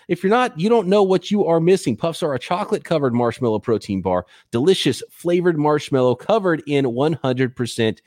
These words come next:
real chocolate. Only a hundred and forty calories and seventeen grams of protein with the brownie batter puff. And it's only available for a limited time, so you're gonna have to move quickly. If you're not sure what flavor of Built Bars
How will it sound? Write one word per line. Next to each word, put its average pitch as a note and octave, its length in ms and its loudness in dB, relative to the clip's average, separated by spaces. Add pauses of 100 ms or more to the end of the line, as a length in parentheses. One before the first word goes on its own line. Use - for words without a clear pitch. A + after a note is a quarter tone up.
(260)
real G#2 400 0
chocolate. G2 500 -2
Only A#3+ 240 0
a G3 80 0
hundred A#3+ 380 -4
and C#3 120 -4
forty G3 420 -2
calories D#3+ 580 0
and G#2+ 120 -4
seventeen D#3 540 -2
grams B2 380 0
of - 100 -12
protein G2+ 460 -2
with F2+ 180 -2
the F2 80 -6
brownie A2+ 580 -2 (400)
batter G2 460 -2 (240)
puff. F#2+ 460 -4
And F#2+ 200 -4
it's F#2 120 -4
only D3 180 0
available D#3 460 0
for E3+ 180 0
a E3 60 2
limited E3 320 0
time, F3+ 240 -2
so D#3+ 80 -8
you're D#3+ 100 0
gonna D#3 60 2
have D#3 140 -2
to C#3 60 -2
move F3 440 2
quickly. F3+ 580 0
If - 100 -20
you're E3 100 -4
not A#3+ 120 0
sure B3+ 160 -4
what B3 180 -2
flavor A#3+ 280 2
of D#3 120 0
Built A3 280 2
Bars A3+ 340 0